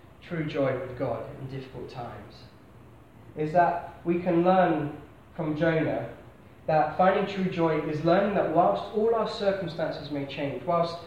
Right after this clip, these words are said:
whilst everything may change in an instant in our lives, God never does. God is always perfect in everything. He, and he was perfect yesterday, today, and tomorrow.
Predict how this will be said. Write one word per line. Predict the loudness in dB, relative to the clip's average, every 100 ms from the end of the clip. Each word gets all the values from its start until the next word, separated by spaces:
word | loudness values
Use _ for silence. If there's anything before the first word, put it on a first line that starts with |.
| -18 -20 -20 -16 0
whilst | 2 2 0
everything | 2 2 2 2 4
may | 4 2
change | 0 0 0
in | -2
an | 0
instant | 0 0 -4 -4
in | -2
our | 0
lives, | 0 0 -2 -8 -14 -18 -20 -20 -20 -20 -20 -20 -8
God | 2 2 4
never | 2 0
does. | -4 -4 -6 -10 -16 -18 -20 -20 -20 -20 -20 -20 -20 -20 -20 -20 -20 -14 0
God | 4 4 2 -6
is | -4 -4
always | -2 0 0 -2
perfect | -6 -8 -8 -10 -14 -16 -12
in | -10 -8
everything. | -6 -6 -8 -10 -14 -14 -18 -20 -20 -20 -20 -20 -20 -20 -20 -20 -20 -20 -20 -20 -20 -20 -8
He, | -4 -4
and | -2 -4
he | -2
was | -2 -4
perfect | -4 -4 -4 -6 -6
yesterday, | -4 -4 -2 0 0 0 -10 -16 -18 -14
today, | -6 0 0 0 -4 -10 -16 -14
and | -8 -8 -8
tomorrow. | -10 -8 -8 -10